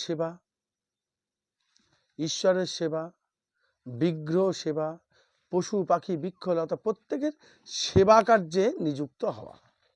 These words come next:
পরিচর্যা করা এবং তার সঙ্গে ভগবানের নাম। হরের নাম, হরের নাম, হরের নামৈব কেবলম,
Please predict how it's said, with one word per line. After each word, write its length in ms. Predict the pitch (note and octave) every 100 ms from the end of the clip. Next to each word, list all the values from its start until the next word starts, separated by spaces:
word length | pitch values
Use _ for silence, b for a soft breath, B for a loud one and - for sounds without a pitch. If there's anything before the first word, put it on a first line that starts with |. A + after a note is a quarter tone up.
| _ _ _ _ _ _ _ _ _ _ _ _ _ _ _ _ _ -
পরিচর্যা 640 | A3+ B3+ - A#3 D3 D3
করা 260 | A#2 G2 F#2 _ _ _ _ _ _ _ _ _ _ _ _ _ _ _ _ _ _ -
এবং 180 | D#3+ C4+
তার 220 | - D#3+ D#3
সঙ্গে 340 | F#3 F3+ A#3 F4+
ভগবানের 540 | A#2+ B2 C3 C#3+ G#3+ D#3+
নাম। 280 | A#2 G#2+ F2+ - A#2+ - _ _ _ _ _ _ _ _ _ _ _ -
হরের 260 | C#3 D#3 D#3+
নাম, 220 | D#3+ D3+ D3+ D3 C3+
হরের 260 | C3+ C#3+ C#3+ C#3+
নাম, 160 | C#3 C#3 C3
হরের 240 | A#2 C3 C3 B2+
নামৈব 340 | B2+ C#3+ C3 B2+
কেবলম, 440 | - A#2+ B2 B2